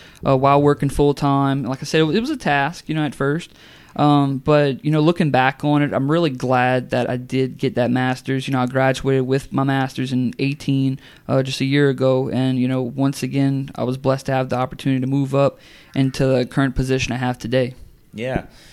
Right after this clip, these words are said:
Speaker 2: It's, um, you know, you talk about the community in Nicholls, stuff like that. Um, I had,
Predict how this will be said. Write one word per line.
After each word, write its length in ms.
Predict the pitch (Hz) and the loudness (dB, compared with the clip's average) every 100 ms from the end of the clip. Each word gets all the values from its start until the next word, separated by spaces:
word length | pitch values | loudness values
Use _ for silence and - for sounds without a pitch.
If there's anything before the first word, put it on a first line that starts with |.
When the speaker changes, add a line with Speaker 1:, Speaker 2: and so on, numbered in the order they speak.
| - - | -20 -6
Speaker 2:
It's, 320 | 127 135 - 151 | -4 -4 -2 0
um, 500 | 139 131 113 95 92 - - _ _ - - - - - - - - - - | 0 0 -2 -4 -8 -16 -20 _ _ -20 -20 -20 -20 -20 -20 -20 -20 -20 -8
you 120 | 156 | 0
know, 320 | 175 170 87 - _ - - _ _ - | 2 2 -4 -12 _ -20 -20 _ _ -12
you 140 | 123 | -8
talk 240 | 123 139 131 | -2 0 0
about 180 | 127 | -4
the 80 | 120 | -4
community 540 | - 95 107 110 104 101 | -8 -6 -4 -2 -2 -2
in 100 | 98 | -2
Nicholls, 400 | 98 107 101 - | -4 -4 -8 -6
stuff 300 | - 104 110 | -6 -4 -4
like 240 | 95 80 | -6 -4
that. 480 | 92 95 92 - - - | -4 -2 -4 -6 -14 -10
Um, 520 | 92 92 85 76 78 - - _ _ _ _ _ _ _ - | -6 -4 -6 -10 -14 -18 -20 _ _ _ _ _ _ _ -6
I 140 | 110 | -2
had, 560 | 123 127 117 110 95 | 0 2 2 0 -2